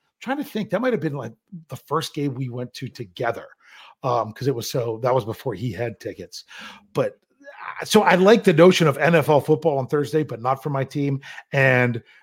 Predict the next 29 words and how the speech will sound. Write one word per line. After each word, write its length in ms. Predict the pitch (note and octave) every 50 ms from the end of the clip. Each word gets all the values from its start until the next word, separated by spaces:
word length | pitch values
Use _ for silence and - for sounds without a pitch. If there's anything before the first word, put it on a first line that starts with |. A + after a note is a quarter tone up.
| _ _ _ _ _ -
I, 200 | - D#3 E3 D#3
I 60 | D3+
kinda 260 | C#3 - G3+ G#3 F#3+
mixed 340 | E3 D#3+ F3+ F#3 F#3 - -
it, 200 | F3 D3 C3+ C#3
missed 280 | - D3 E3+ G3+ G3+ -
it 80 | E3
when 100 | C3+ C#3
I 60 | C#3 C#3
was 160 | B2+ A#2 -
saying 180 | - D#3+ E3+
the 80 | E3 C3
whole 100 | G#2+ B2
thing. 300 | A#2 - C#3+ B2+ A#2 G#2+ _ - - - - _ _ -
The 80 | D#3+
flexing, 840 | D3 - - - C#3+ D#3+ F#3 F3+ - - G#3 A3 A3+ A#3+ B3+ A#3+ A#3 _ _ _ _
that's 280 | C3+ D#3 F#3 G#3+ - -
why 280 | D#3 E3+ D3 D3 D3
I 20 | C3+
said 560 | - - - D#3 C#3+ C#3 C3+ C3 B2+ A2+ A2
Roger 340 | D#3 D3 D3+ C#3+ C#3+ C3+ B2+
Goodell 260 | A2 C3 B2+ C3 C3
doesn't 260 | B2+ C3 B2+ A2+ B2
care 220 | - - C3+ C3 A#2+
about 260 | A2 A#2+ B2 A#2+ -
the 60 | -
fans 280 | - - C#3 B2 A2 G2
in 80 | G#2+
stadium, 520 | G2 - - C3+ B2 A#2+ A2 G#2 G2 F#2